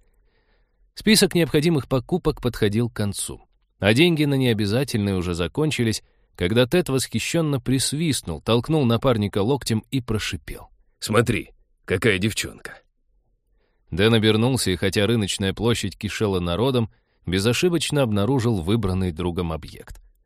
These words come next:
«Опять блондинка?» «Ничего не опять», возмутился Тед, увлечённый в своей маленькой слабости. «У этой волосы не белые, а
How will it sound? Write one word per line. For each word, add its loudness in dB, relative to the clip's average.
«Опять 0
блондинка?» -2
«Ничего 0
не 4
опять», -2
возмутился -2
Тед, 0
увлечённый 0
в -4
своей 0
маленькой 0
слабости. -4
«У 2
этой 4
волосы 0
не 2
белые, 2
а -6